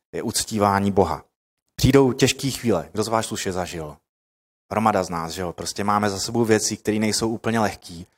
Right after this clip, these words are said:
A v těch chvílích máme dvě možnosti. Buď si říct: „To je prostě blbý, to je problém. <laughs> Nevím, jak to vyřešit, co s tím mám dělat.“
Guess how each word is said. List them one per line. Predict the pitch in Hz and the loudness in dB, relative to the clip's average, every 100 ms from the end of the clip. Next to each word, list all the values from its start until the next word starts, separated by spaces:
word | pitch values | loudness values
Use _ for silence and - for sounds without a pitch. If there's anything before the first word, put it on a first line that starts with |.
| _ _ - | _ _ -4
A | 95 95 98 92 _ - | 2 4 2 0 _ -10
v | |
těch | 123 - | -8 -8
chvílích | - 127 120 110 | -2 0 0 0
máme | 113 104 107 | 0 0 4
dvě | 113 | 4
možnosti. | 110 98 113 - 82 - _ _ - | 4 0 -2 -4 -10 -20 _ _ -6
Buď | 110 | -2
si | - | 0
říct: | 117 120 - _ _ _ | 0 0 -2 _ _ _
„To | 104 | 0
je | 101 | 2
prostě | 110 107 - | 0 -2 -2
blbý, | 107 107 98 90 | -2 -2 -6 -6
to | 107 | -2
je | 107 | -2
problém. | - 110 110 92 95 107 - | 0 0 2 0 4 6 6
<laughs> | 147 - - | 6 4 4
Nevím, | 165 - | -2 0
jak | 135 110 | -2 -2
to | - | 0
vyřešit, | 113 113 117 101 - | 2 4 2 -2 -8
co | - | -8
s | - | -8
tím | - | -2
mám | 113 113 | 0 2
dělat.“ | 120 101 85 - | 4 4 2 -6